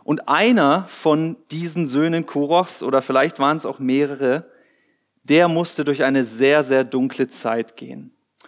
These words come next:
Und er hat diese beiden Psalmen verfasst, die, wie, ähm, Sascha es schon gesagt hat, eigentlich zusammengehören. Man merkt es auch beim Lesen. Es ist eigentlich ein großes Lied,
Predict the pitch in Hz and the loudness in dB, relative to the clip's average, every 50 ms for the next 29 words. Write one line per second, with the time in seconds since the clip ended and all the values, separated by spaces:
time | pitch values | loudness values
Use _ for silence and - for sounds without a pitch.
0 | _ _ - 120 127 151 151 - 160 151 151 151 120 139 135 151 156 160 139 - | _ _ 0 2 2 2 2 0 0 0 0 2 4 4 2 2 2 -2 -4 -6
1 | - - 139 131 147 170 190 185 165 - - 135 120 - - 123 123 160 190 - | -2 0 2 2 2 2 0 -2 -4 -4 -4 -4 -6 -4 -2 -2 0 0 -2 -4
2 | - - - 135 131 131 131 127 - _ _ _ _ _ _ _ _ _ - 123 | -8 -10 -6 -4 -2 -2 -2 -4 -8 _ _ _ _ _ _ _ _ _ -6 -4
3 | 123 123 123 123 - 123 120 120 120 117 117 107 135 139 147 - 156 143 - - | -2 0 0 0 0 0 0 0 -2 -2 -2 0 0 0 2 2 0 -2 -2 -2
4 | - 139 131 127 117 127 139 143 - 147 - - 147 180 208 196 - - - 156 | -2 0 0 2 2 2 2 2 0 -2 -2 0 0 0 0 0 -2 -4 -8 -8
5 | 139 113 127 123 165 214 196 143 123 131 131 135 156 180 - - - - _ - | -4 0 0 2 2 2 0 0 2 2 2 2 2 0 -4 -10 -18 -12 _ -2
6 | 131 127 131 139 170 - - 180 - - - - - 147 139 139 131 131 139 151 | 0 2 2 2 2 0 -2 -4 -4 -4 -4 -4 -2 -2 -2 0 2 2 2 2
7 | 156 156 143 127 120 143 139 - - - 147 160 165 170 160 147 - - _ - | 2 2 -2 -4 -4 -6 -10 -12 -6 -2 0 0 0 0 -2 -4 -6 -10 _ -4
8 | 151 160 175 196 196 196 185 - - 147 160 175 196 214 208 - 175 - - 147 | -2 0 2 2 2 0 -2 -4 -2 0 2 4 4 4 2 0 -4 -4 -4 -2
9 | 175 202 190 147 135 175 - - - - | 0 0 2 2 0 -2 -4 -8 -14 -20